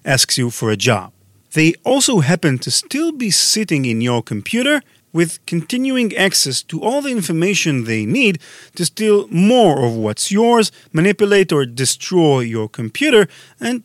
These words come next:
generally wreak havoc on everything you have to your name. Gabe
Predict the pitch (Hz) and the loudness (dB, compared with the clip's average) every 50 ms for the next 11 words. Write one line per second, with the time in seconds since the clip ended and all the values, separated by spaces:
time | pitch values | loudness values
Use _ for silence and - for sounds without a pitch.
0 | _ - 151 156 151 156 156 147 147 151 151 - - 139 131 127 - - _ - | _ -4 0 0 2 2 0 0 -2 -2 -4 -6 -8 -8 -10 -10 -10 -12 _ -2
1 | - 214 247 185 147 135 139 - _ _ _ - - 135 135 127 - _ - 185 | 0 2 2 4 4 2 2 0 _ _ _ -6 -2 -2 -2 -4 -6 _ -2 -2
2 | 208 214 196 - - 143 120 120 123 131 139 139 139 131 107 110 107 107 113 - | 0 0 0 -2 -2 -4 -6 -6 -6 -10 -10 -8 -6 -6 -6 -6 -8 -10 -12 -14
3 | - - 113 101 101 101 101 98 107 123 120 104 90 - _ _ _ _ _ _ | -14 -14 -12 -12 -12 -12 -10 -6 -4 -2 -2 -2 -4 -8 _ _ _ _ _ _
4 | _ _ _ _ - 147 170 180 185 180 165 | _ _ _ _ -2 0 2 4 4 2 0